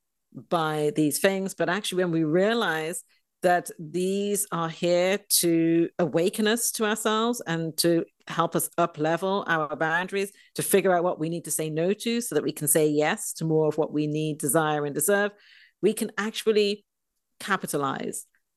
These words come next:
on the, these difficulties. And the great thing about these is, look, all, do all six, fantastic, but do one and they will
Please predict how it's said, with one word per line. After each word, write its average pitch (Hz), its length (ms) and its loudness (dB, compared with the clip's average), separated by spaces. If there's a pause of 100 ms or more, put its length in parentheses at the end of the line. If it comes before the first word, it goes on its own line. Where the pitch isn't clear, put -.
(100)
on 147 480 0 (240)
the, 151 480 0
these 147 240 2
difficulties. 151 720 -2 (380)
And 214 100 4
the 226 80 4
great 226 320 2
thing 170 260 -4
about 160 340 -4
these 160 180 -6
is, 170 80 -10
look, 196 240 0 (240)
all, 240 340 2 (140)
do 233 180 2
all 349 140 4
six, - 420 0 (260)
fantastic, 185 680 -2
but 180 200 0
do 247 180 4
one 208 260 4
and 202 120 -2
they 180 120 2
will 180 400 2